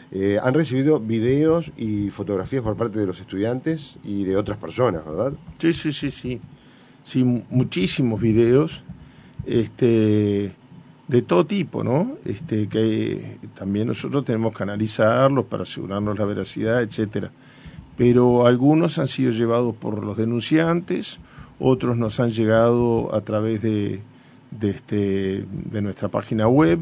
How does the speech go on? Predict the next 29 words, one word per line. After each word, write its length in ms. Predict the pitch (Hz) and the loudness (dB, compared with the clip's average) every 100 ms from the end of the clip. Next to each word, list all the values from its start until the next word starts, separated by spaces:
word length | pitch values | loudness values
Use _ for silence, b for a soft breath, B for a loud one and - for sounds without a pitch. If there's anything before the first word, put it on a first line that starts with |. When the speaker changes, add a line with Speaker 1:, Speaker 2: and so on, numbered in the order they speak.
| 165 | -4
Speaker 2:
de 60 | 107 | -6
gente 340 | 117 110 104 | -6 -4 -6
que, 300 | 104 104 98 | -6 -8 -8
que 140 | - 98 | -8 -6
las 140 | 101 | -6
cuelga. 500 | - 165 160 156 175 B B | 2 4 6 4 -2 B B
Speaker 1:
Claro. 240 | 101 95 101 | -6 -4 2
Speaker 2:
Obviamente, 580 | 127 127 139 156 151 170 | 4 4 4 2 0 -4
todo, 400 | - 123 135 - | 0 2 2 0
la, 300 | 123 113 - | 0 0 -2
la, 240 | 110 113 | -2 -2
la, 160 | 110 - | -2 -4
la 220 | 110 101 | -4 -4
que 200 | - 113 | -2 -2
no 440 | 117 117 127 143 | 0 2 4 6
hay 180 | 151 151 | 6 6
alguien 400 | 147 151 139 131 | 6 4 2 -2
que 160 | - 117 | -4 -6
se 160 | - | -4
hace 240 | 113 - 120 | -6 -2 -2
responsable, 1120 | 110 107 - 113 104 - 131 131 147 180 240 B B - | -2 -6 -6 -4 -4 4 6 6 4 0 -4 B B -20
nosotros 260 | - 113 107 | -6 -4 -2
tenemos 300 | 131 120 110 | -2 -2 -2
que 100 | 117 | -2
mirarla 360 | 117 117 120 | 2 4 2
con 100 | 110 | 0
mucha 240 | 107 101 101 | -4 -4 -6
ante-, 300 | 107 - 92 - | -4 -4 -4 -10
eh, 340 | 76 87 85 | -12 -12 -14